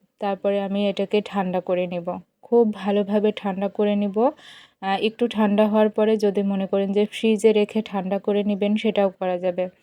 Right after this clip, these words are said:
আর যদি বাইরে রেখেও ঠান্ডা করতে চান, সেটা করা যাবে। একদম পুরো ঠান্ডা করে নিতে হবে এক কথায়,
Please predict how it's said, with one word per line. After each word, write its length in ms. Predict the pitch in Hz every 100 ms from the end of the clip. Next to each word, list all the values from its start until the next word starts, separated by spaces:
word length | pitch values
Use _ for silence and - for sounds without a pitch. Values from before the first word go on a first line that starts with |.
| _ _ -
আর 80 | 196
যদি 200 | 214 202
বাইরে 280 | 190 202 208
রেখেও 300 | 214 220 220
ঠান্ডা 360 | 220 214 196 196
করতে 380 | 202 202 - 208
চান, 220 | 196 196 196
সেটা 280 | - 208 202
করা 240 | 196 202 196
যাবে। 260 | 202 196 233 226
একদম 340 | 208 208 226 226
পুরো 280 | 233 233 226
ঠান্ডা 340 | - 190 190 185
করে 220 | 185 180
নিতে 240 | 180 - 185
হবে 220 | 180 185
এক 120 | 180
কথায়, 380 | - 180 - 180